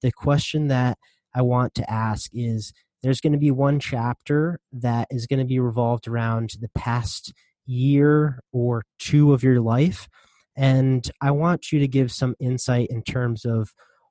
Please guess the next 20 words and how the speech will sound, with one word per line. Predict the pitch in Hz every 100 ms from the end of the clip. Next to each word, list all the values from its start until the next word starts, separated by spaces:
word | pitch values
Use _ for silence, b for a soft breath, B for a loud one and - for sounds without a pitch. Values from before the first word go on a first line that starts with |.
| _
what | 131 147 170 - _ _ _ _ _
necessarily | 143 143 135 135 143 135 135 135
was | 117 117 120 110 -
a | 120 107 110 82 -
topic | - 117 120 127 113 -
or | 120
a | 104
theme | - - - 139 135 139 139 135 b b _ 131
or | 127
a |
lesson | 120 117 120 - 156 156 165 156 b b _
that | 123 127 -
you've | 143 160
been | 143 143
able | 143 135
to | - 127
uncover | 113 - 120 123 143 156 165 131
that | 127 120
was | 139 127 117 110 - b b _ -
of, | 135 123 -